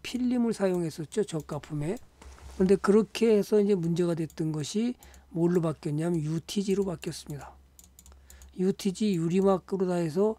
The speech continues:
이제 폴리이미드 필름을 고가에서는 사용하지 않고 스크래치도 뭐 걱정이 안 되니까 따라서 필름을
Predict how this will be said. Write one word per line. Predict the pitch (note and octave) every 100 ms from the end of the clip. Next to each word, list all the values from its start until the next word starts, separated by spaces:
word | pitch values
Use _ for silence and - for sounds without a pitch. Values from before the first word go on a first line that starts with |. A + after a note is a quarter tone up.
| - - - -
이제 | E3 F3+
폴리이미드 | - A3 G#3+ G#3 G3 F3+
필름을 | E3+ E3+ E3 E3 F#3 G3+
고가에서는 | - D#3 - E3+ E3 D3 E3 F#3
사용하지 | - G#3 G3 D#3+ -
않고 | C#3+ - D3+ B2+ - _ - _ _ E3+
스크래치도 | - - A3 - G3+ F#3+ F#3+ F3
뭐 | E3
걱정이 | D3+ D#3 - F#3
안 | D3+ D3
되니까 | D#3 C#3+ - C#3+ G3 - - - _
따라서 | F#3 F3+ E3 F#3 F3
필름을 | - A#3+ A3+ A3